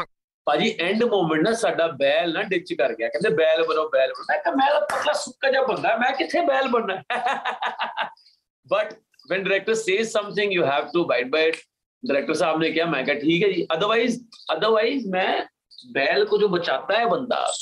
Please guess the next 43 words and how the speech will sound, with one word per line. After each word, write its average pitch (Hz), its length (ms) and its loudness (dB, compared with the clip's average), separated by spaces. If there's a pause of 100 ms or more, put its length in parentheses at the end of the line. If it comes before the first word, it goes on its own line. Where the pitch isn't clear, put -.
(120)
जो 175 100 4
बैल 160 340 2
की 180 160 0
रक्षा 170 320 0
करता 165 340 0
है, 165 140 0
ध्यान 135 340 2
रखता 151 280 -2
है, 156 80 2
प्यार 151 300 0
मोहब्बत 151 360 0
देता 139 280 0
है 135 100 0
बैल 131 220 2
को, 170 180 -2 (420)
बैल 156 220 2
ना 214 100 0
ऐसे 180 280 0
कहानी 165 320 -2
उसकी 180 160 0
जिस 170 260 -2
में 185 100 0
बताता 175 280 0
हूँ 185 120 2
आपको, - 340 -2 (460)
you 370 100 4
know, - 260 0 (240)
जेड़ा 185 180 2
उनका, 185 320 2 (120)
जो 160 160 2
उनका 185 180 2
असली 180 280 0
ओनर 175 240 2
होता - 220 0
है - 40 0
ना, 185 80 2
वो 180 200 2
उनको 170 240 -2
ऐसे 170 180 0
अबैंडन 143 340 0
कर 135 200 0
देता 113 220 0
है। - 260 -6